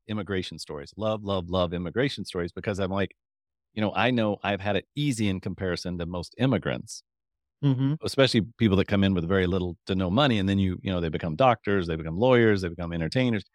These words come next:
Speaker 1: you know, whatever the case is. And I'm always just like, "That's phenomenal." I, I mean, I'm just really, like, in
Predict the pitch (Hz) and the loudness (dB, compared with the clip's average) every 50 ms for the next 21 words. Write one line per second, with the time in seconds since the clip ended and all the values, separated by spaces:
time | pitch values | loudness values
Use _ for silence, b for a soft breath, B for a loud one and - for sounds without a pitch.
0 | b b _ - 104 95 120 127 123 127 113 117 101 95 - 113 - - 123 113 | b b _ -2 0 4 4 6 6 6 6 4 2 0 -2 -4 -4 -4 -4 -2
1 | 110 101 101 101 101 107 95 110 104 92 - 87 80 - _ - 131 135 123 - | -2 -2 -2 -2 -2 -4 -2 -4 -4 -4 -4 -6 -6 -6 _ -4 -2 -2 -4 -4
2 | - - - 87 87 90 92 90 87 82 76 71 - - 104 110 92 98 98 104 | -10 -6 -4 -4 -2 -2 -4 -4 -6 -6 -8 -10 -2 0 0 0 0 0 -2 0
3 | 104 104 101 87 90 92 90 131 127 - - 110 104 110 113 113 107 95 95 92 | 0 0 0 0 0 0 0 -2 -2 -2 -4 -8 -6 -4 -2 -2 0 0 0 0
4 | 87 95 85 80 | -2 -2 -6 -6